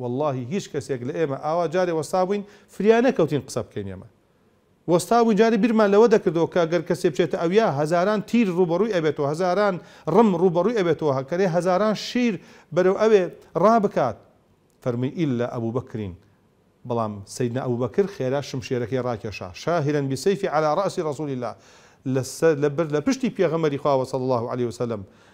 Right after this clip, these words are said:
هەستا شمشێرەکەی ڕاکێشا، فەرمووی: «لا يهوي إليه أحد إلا أهوى عليه.» والله یەک کەس لێران نێزێک نابێتەوە ئیلا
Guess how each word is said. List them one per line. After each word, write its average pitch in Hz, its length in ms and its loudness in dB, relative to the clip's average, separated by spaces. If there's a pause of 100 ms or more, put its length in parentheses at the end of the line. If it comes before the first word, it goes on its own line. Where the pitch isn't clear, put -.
(200)
هەستا 180 280 2 (100)
شمشێرەکەی 151 480 -2
ڕاکێشا، 147 360 -4 (100)
فەرمووی: 156 360 0 (1080)
«لا 156 240 4
يهوي 147 260 0
إليه 147 300 0
أحد 131 200 -4
إلا 135 340 -2 (100)
أهوى 113 280 -4
عليه.» 101 260 -12 (160)
والله 123 480 0 (200)
یەک 175 160 -4
کەس 147 180 -2
لێران 147 240 0
نێزێک 135 320 -2
نابێتەوە 135 400 -4
ئیلا 131 240 -2